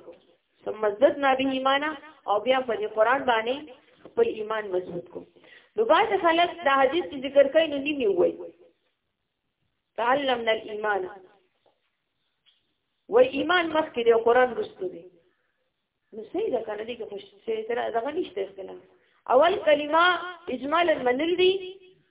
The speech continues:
د ایمان چې کوم اصول دي، هغه اجمالاً منل دي که نه؟ لکه مطلب، اول خو به ته دا مني که نه چې قرآن، سنت، دارنګې کتاب آسماني او آخرت، دا به ته مني، بالکل. زړه نه به مني. بیا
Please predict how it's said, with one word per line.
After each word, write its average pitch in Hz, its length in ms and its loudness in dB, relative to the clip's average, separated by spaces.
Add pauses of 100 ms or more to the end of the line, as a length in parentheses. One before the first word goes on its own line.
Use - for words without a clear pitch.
(420)
د - 20 4
ایمان 269 440 0
چې 254 200 4
کوم 247 160 6
اصول 302 320 0
دي، 294 60 2
هغه 269 120 4
اجمالاً 247 420 2 (140)
منل 208 280 -4
دي 185 80 -8
که 208 120 -4
نه؟ 330 120 -4 (540)
لکه 254 180 2
مطلب، 302 340 2 (600)
اول 302 180 6
خو 311 100 -2
به 269 80 6
ته 285 100 0
دا 311 200 2
مني 285 240 2
که 359 140 0
نه 247 80 4
چې 240 80 2 (120)
قرآن، 269 280 4 (460)
سنت، 269 380 -2 (440)
دارنګې 254 540 0
کتاب 262 340 2
آسماني 254 460 2
او 226 80 2
آخرت، 247 380 0
دا 277 140 4
به 254 80 8
ته 247 320 -6 (220)
مني، 226 300 -2
بالکل. 185 340 -6 (420)
زړه 240 260 4
نه 208 60 -2
به 190 140 0
مني. 185 300 -8 (880)
بیا 320 160 2